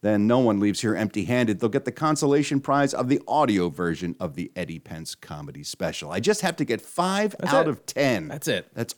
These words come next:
Speaker 1: all we have to do. <laughs> Let's find out what our Garmy member will be playing for today. Tell him, Ralph Garman.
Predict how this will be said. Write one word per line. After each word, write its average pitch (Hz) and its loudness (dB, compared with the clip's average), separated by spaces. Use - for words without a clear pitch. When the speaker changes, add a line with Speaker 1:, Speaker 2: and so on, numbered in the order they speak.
Speaker 1:
all 156 4
we 139 4
have 113 0
to 87 -10
do. 76 -10
<laughs> 175 -2
Let's 156 2
find 165 6
out 160 6
what 147 6
our 139 6
Garmy 147 6
member 147 4
will 147 4
be 143 4
playing 165 4
for 143 4
today. 135 4
Tell 190 4
him, 233 4
Ralph 170 4
Garman. 170 2